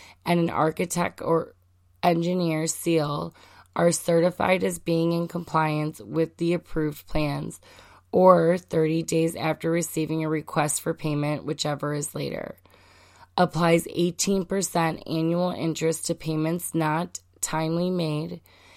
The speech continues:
exempts certain agreements concerning exploration,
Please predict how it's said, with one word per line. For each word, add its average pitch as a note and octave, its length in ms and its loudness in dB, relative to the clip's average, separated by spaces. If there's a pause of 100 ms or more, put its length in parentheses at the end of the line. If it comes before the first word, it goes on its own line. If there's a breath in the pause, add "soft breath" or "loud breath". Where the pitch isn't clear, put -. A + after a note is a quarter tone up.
(320 loud breath)
exempts F3 500 0
certain F#3+ 600 0
agreements E3+ 640 -2
concerning E3+ 760 -2
exploration, E3 1040 -2